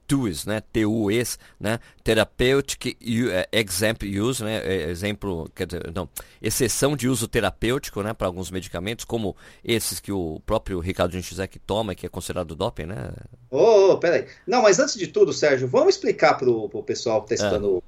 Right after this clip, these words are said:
Speaker 2: podcast o que que é o Nike Oregon Project, né? A gente tá falando tanto desse
Speaker 1: Sim.
Speaker 2: Nike Oregon
Speaker 1: Sim,
Speaker 2: Project,
Speaker 1: sim,
Speaker 2: o que
Speaker 1: sim,
Speaker 2: que é
Speaker 1: você tem
Speaker 2: esse
Speaker 1: razão.
Speaker 2: treco?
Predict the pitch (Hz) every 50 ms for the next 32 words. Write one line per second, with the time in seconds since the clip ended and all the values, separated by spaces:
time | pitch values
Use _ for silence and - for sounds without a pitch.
0 | - - 87 82 - - 147 160 165 160 - - - 185 - - - 254 - -
1 | - 190 160 175 208 190 160 139 139 143 165 196 - - - - 151 139 151 160
2 | 160 156 151 135 - - 127 131 127 113 101 98 90 80 - 104 101 101 107 -
3 | - 135 - 139 139 139 131 131 156 156 - 131 123 127 120 - 175 170 123 139
4 | 143 143 - - - - - 120 113 - - 123 139 160 156 170 180 - - -
5 | 277 - - 202 175 156 135 104 95 85 131 113 101 - -